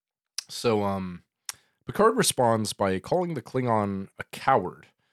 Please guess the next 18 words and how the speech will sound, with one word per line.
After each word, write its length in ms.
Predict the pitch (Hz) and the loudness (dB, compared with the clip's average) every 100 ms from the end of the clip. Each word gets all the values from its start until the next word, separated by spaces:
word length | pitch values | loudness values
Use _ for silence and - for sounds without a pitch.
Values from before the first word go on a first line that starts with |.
| _ _ _ - | _ _ _ -4
uh, 320 | 92 85 82 - | -2 -2 -6 -14
by 240 | 107 104 101 | -6 0 0
wanting 340 | 113 147 160 | 0 -2 -4
to 60 | 139 | -8
destroy 380 | 123 - 120 107 | -10 -4 0 0
the 80 | |
ship 340 | - 123 98 - | 0 0 0 -2
and 140 | 98 | -10
simply 300 | - 90 95 | -6 -6 -8
run 160 | 87 87 | -10 -10
away. 420 | 87 104 82 78 - | -2 0 0 -4 -18
Worf, 400 | 107 147 165 123 | -2 2 2 2
insulted 540 | 117 98 131 147 98 87 | -8 -4 -2 -2 -2 -4
and 140 | 90 | -2
outraged, 480 | 98 120 87 80 - | -2 -2 -6 -14 -6
snarls 460 | - 98 117 110 98 | -2 2 2 2 -2
at 60 | |
Picard, 480 | - - 95 92 87 | -8 -2 0 0 -2